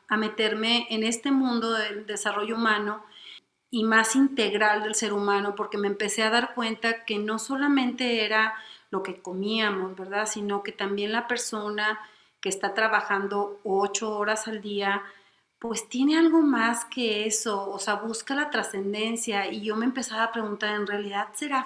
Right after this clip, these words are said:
feliz la persona que está trabajando aquí estas ocho horas con lo que está haciendo. Y fue ahí que dije, "No, yo,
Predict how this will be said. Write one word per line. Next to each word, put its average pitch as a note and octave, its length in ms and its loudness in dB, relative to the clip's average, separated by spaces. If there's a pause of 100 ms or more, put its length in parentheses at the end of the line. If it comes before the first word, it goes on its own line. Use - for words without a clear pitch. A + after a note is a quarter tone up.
feliz A3 460 -6
la C4+ 160 -4
persona G3+ 680 -4 (540)
que - 80 0
está G3 340 0
trabajando A3+ 640 2
aquí G#3+ 380 -6
estas G#3+ 320 -6
ocho G#3 320 -6
horas G3+ 340 -4
con A3+ 200 0
lo G3+ 140 0
que G3 80 -4
está F#3+ 240 -2
haciendo. G3 640 0 (800)
Y B3 140 0
fue C#4 240 0
ahí D4+ 260 4
que D#4 120 2
dije, C4+ 340 0
"No, A3+ 380 0
yo, A#3 500 -2